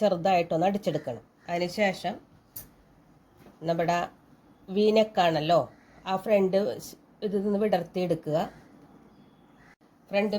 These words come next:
പീസിൻ്റെ കറക്റ്റായിട്ട് വെച്ചിട്ട് വി നെക്ക് ഇതിൻ്റെ മുകളിലോട്ട് വെക്കുക. ലൈനിങ്, ലൈനിങ്ങിൻ്റെ നല്ല വശവും നമ്മുടെ ക്ലോത്തിൻ്റെ നല്ല വശവും വെച്ചിട്ട് ഇത് കറക്റ്റായിട്ട് ഈ വി ഒന്ന് അടിച്ചെടുക്കുക.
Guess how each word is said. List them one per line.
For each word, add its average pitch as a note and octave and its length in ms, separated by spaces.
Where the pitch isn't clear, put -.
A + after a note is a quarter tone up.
പീസിൻ്റെ G#3 460
കറക്റ്റായിട്ട് F#3+ 600
വെച്ചിട്ട് - 320
വി G#3+ 120
നെക്ക് G#3 300
ഇതിൻ്റെ F#3 280
മുകളിലോട്ട് D#3+ 460
വെക്കുക. C#3+ 260
ലൈനിങ്, E3+ 440
ലൈനിങ്ങിൻ്റെ F3+ 580
നല്ല F#3 180
വശവും E3 400
നമ്മുടെ E3+ 320
ക്ലോത്തിൻ്റെ F#3 540
നല്ല F3 280
വശവും E3 380
വെച്ചിട്ട് F3 400
ഇത് E3 100
കറക്റ്റായിട്ട് E3+ 640
ഈ - 80
വി F3 120
ഒന്ന് E3+ 180
അടിച്ചെടുക്കുക. D#3+ 640